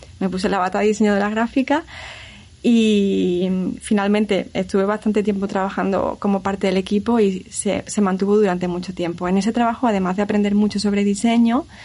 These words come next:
y marca, también, eh, tuve una compañera, Laia Blesa, maravillosa, una gran profesional, que vio en mí esa cosa de ilustradora tan fuerte, ¿no? Pero no, no como ilustradora barra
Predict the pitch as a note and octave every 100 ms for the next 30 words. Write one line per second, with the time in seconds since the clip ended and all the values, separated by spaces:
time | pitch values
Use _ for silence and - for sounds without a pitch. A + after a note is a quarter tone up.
0 | - - - - - - - - A3+ G#3
1 | G3+ A#3 A#3 A#3+ - - A3 G#3 G3+ G#3
2 | G#3+ A#3 A#3 G#3+ G#3 F#3+ G#3 G#3+ G#3+ A3
3 | G#3 G#3+ G#3+ G#3+ G#3+ G#3 G#3+ G#3 G#3+ G#3+
4 | A#3 - G3+ F#3+ F3+ F3+ F#3+ G#3+ G#3 A3+
5 | G#3 F#3 G3+ G3+ G#3+ G#3 G#3 G#3+ G#3+ B3
6 | - - G3+ G#3 A3+ A3+ A3 A#3 B3 -
7 | - - - - - - - - - -
8 | - G#3+ G#3 A3+ A3+ G#3+ G#3+ A#3 A3 G#3
9 | G#3 G3 F3+ A3+ A#3+ A3 G3 F#3 G#3 -
10 | A3+ D#4+ - F#3+ G3+ A#3 D#4 G#3+ G#3 G#3+
11 | A3+ A3 A3 B3 B3 B3 A#3+ A#3+ A3+ F#3
12 | G3+ A3+ A3+ G3+